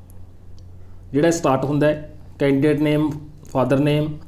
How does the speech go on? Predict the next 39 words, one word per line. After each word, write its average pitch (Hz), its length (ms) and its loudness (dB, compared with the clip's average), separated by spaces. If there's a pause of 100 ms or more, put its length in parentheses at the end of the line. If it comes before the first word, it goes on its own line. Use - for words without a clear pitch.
(120)
category, 139 500 2
date 131 280 2
of 135 60 4
birth, 143 440 0 (960)
ਤੁਹਾਡਾ 143 280 4
gender, 139 500 4 (840)
paper 147 260 2
A 143 220 4
ਅਤੇ 151 140 0
paper 147 300 0
B। 123 120 0 (640)
ਆਪਾਂ 156 200 2
paper 160 280 2
B 143 40 2
ਦੀ 135 240 4
ਗੱਲ 151 120 6
ਕਰਾਂਗੇ। 147 440 2 (320)
ਸੋ - 160 2
ਇਹਦੇ 170 120 6
ਵਿੱਚ 175 220 4 (1700)
ਜਿਹੜੇ 147 140 2
marks 139 340 2
ਆਏ 139 200 2
ਹੋਏ 143 220 4
ਹੈ, - 260 0 (1300)
ਪਹਿਲੇ 151 240 6
ਤਿੰਨ 143 280 4
ਨੇ 147 120 4
physical 143 400 2
handicap 135 440 2
ਨੇ, 143 140 2
ਇੱਕ 135 140 0
ਉਮੀਦਵਾਰ 135 360 4
ਤੋਂ 135 140 -4
paper 127 260 0
ਨਹੀਂ 127 140 2
ਨਿਕਲਿਆ 139 240 2
ਪੰਜਾਬੀ 127 400 2
ਦਾ, 139 300 0